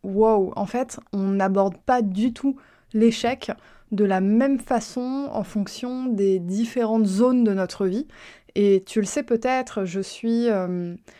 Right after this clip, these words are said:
euh, comment dire, une, une grande, euh,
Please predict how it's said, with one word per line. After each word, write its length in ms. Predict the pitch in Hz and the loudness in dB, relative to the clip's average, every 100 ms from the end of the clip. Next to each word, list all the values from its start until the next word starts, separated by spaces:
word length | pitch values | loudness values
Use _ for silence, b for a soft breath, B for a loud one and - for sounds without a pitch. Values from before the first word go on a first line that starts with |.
| b b 185 | b b -8
euh, 220 | 175 - - - | -6 -8 -12 -16
comment 180 | - 214 | -4 -2
dire, 200 | 196 185 | 0 0
une, 260 | 180 180 180 | -2 -4 -4
une 220 | 190 185 | -4 -2
grande, 380 | 185 208 226 220 | -2 0 2 2
euh, 420 | 190 180 175 175 | 0 -2 -4 -8